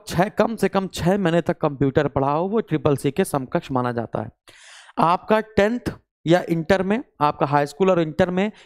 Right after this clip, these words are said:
यदि एक सब्जेक्ट कंप्यूटर के रूप में रहा है कभी, हाई स्कूल और इंटर में यदि आपका एक सब्जेक्ट कंप्यूटर के रूप में रहा है,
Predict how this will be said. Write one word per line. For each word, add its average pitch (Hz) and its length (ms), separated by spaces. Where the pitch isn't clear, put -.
यदि 160 280
एक 170 220
सब्जेक्ट 147 560
कंप्यूटर 143 460
के 160 80
रूप 170 200
में 170 100
रहा 147 220
है 127 60
कभी, 117 340
हाई 147 260
स्कूल 190 340
और 160 160
इंटर 175 340
में 170 180
यदि 147 300
आपका 160 440
एक 170 340
सब्जेक्ट 135 520
कंप्यूटर 143 500
के 170 100
रूप 160 200
में 156 120
रहा 131 320
है, 175 240